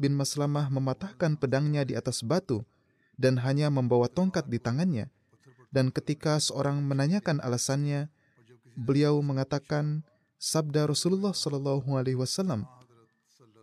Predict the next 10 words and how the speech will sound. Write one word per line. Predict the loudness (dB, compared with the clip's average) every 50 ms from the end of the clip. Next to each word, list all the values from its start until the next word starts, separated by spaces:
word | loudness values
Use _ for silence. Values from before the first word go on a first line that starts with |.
| -20 -20 -20 -10
bahwa | -2 2 2 4 4 4 2
ketika | 0 0 -2 -2 -2 0 0 -2 0
pintu | 0 0 0 0 2 0 0 0
pertumpahan | 0 -2 0 2 2 0 2 2 0 2 4 4 4
darah | 4 4 2 0 -2
terbuka | -2 -2 -2 -2 0 -2 -4 -2 0 -2 -2 -2 -4 _ _ _ _
di | -8 -6 -2 0
antara | 0 0 2 0 0 0
umat | 0 0 -2 -2 -4 -4
Muslim, | -6 -4 -4 -4 -4 -4 -4 -4 -8 -12